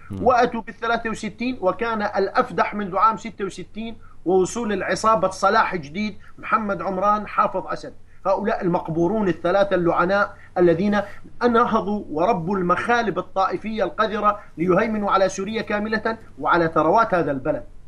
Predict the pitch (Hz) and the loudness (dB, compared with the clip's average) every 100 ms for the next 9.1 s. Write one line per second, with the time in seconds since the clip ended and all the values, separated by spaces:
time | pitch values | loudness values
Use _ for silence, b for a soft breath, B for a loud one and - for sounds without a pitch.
0 | - b b b 190 208 254 254 247 220 | -18 b b b 2 4 4 4 2 2
1 | 208 233 214 156 156 165 180 - 247 214 | 2 2 2 0 0 -2 -4 0 0 2
2 | 214 208 233 - 226 233 202 175 202 - | 0 0 -2 2 4 4 4 4 2 2
3 | - - - 156 175 170 185 208 220 - | -2 -2 -12 -6 -2 -2 -2 0 2 2
4 | - b 156 175 175 180 214 202 - 185 | -2 b -2 0 2 4 4 2 -2 -2
5 | 190 196 120 b b - 151 185 185 196 | 0 -2 -4 b b -6 2 2 2 0
6 | 190 185 - 214 214 175 175 190 170 175 | 0 -2 -2 0 4 4 2 0 2 0
7 | 165 208 202 B B - 180 208 180 175 | 0 -2 -4 B B 2 4 4 4 4
8 | 170 175 165 160 - 151 139 135 - - | 4 2 2 0 -2 -2 0 -4 -6 -10